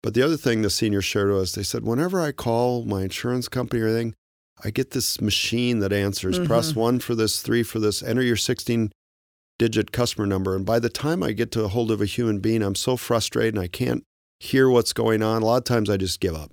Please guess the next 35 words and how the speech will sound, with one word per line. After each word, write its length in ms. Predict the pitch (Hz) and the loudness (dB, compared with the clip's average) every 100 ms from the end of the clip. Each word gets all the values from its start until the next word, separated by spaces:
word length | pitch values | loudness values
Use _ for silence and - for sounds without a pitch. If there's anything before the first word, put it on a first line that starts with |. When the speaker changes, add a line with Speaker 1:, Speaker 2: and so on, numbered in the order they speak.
| - - | -20 -6
Speaker 2:
Hmm. 220 | 185 151 135 - _ _ | -4 -4 -8 -14 _ _
Speaker 1:
So 160 | - 123 | -6 -4
they 40 | |
said, 220 | 110 127 - - | -2 -4 -6 -2
"Don't 200 | 147 160 | 2 4
have 180 | 117 | 2
any 120 | 98 92 | 2 0
of 60 | |
those. 280 | 87 87 - | -4 -8 -8
Just 240 | - 151 | -6 -2
answer 320 | 147 135 - 113 | 0 0 0 -2
the 100 | 98 | -2
phone 320 | - 101 95 | 0 0 0
and 120 | 90 | -2
solve 220 | - 95 | -2 -2
the 20 | 87 | -2
question." 360 | - 104 95 | -6 -6 -8
So 280 | 92 92 85 - - - | -4 -4 -6 -12 -16 -2
we 120 | 123 | 2
don't 160 | 135 | 4
even 200 | 123 110 | 4 4
own 260 | 101 107 107 | 4 4 4
one 140 | 98 | 2
of 80 | 95 | 2
those 240 | 95 92 90 | 2 2 0
V 180 | 98 | 0
R 120 | 95 92 | 2 2
Us, 180 | 90 | 0
press 320 | 82 107 95 - | -2 0 0 0
one 180 | 95 | -2
for 120 | 92 92 | 0 0
this, 160 | 92 | -2
two 180 | - 98 | -2 -4
for 140 | - | -2
that. 220 | 90 85 | -6 -6